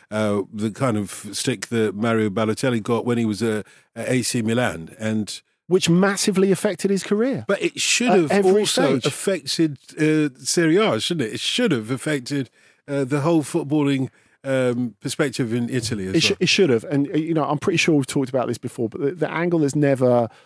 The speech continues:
Speaker 2: really, the read that is never given on Mario Balotelli's career is ever since he's a teenager at Inter,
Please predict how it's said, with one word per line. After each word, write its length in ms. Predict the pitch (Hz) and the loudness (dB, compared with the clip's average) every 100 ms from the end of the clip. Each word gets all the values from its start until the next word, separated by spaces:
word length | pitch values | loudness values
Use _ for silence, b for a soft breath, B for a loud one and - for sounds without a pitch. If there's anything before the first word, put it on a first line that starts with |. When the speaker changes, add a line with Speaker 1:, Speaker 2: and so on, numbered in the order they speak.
| b b _ | b b _
Speaker 2:
really, 380 | - 127 127 120 - | 0 2 2 0 -8
the 240 | - 143 | -2 0
read 320 | 147 190 180 | 2 2 0
that 100 | 156 | 0
is 100 | 139 | 0
never 240 | 151 147 131 | 2 2 2
given 300 | 127 123 117 | 2 0 2
on 100 | 110 | 0
Mario 320 | 113 117 113 | 0 2 0
Balotelli's 520 | 113 117 113 120 110 | 0 -2 -2 -2 -4
career 420 | - 117 110 110 - b b | -2 0 0 -2 -8 b b
is 120 | 143 - _ | -8 -8 _
ever 200 | 180 202 | -2 0
since 260 | - 185 160 | 0 -2 -2
he's 160 | 165 | -2
a 80 | 143 | -2
teenager 760 | - - 135 117 117 - - - _ _ | -2 0 0 0 -2 -2 -4 -4 _ _
at 100 | 139 | -8
Inter, 460 | - 131 120 113 107 | -2 -2 -2 -4 -6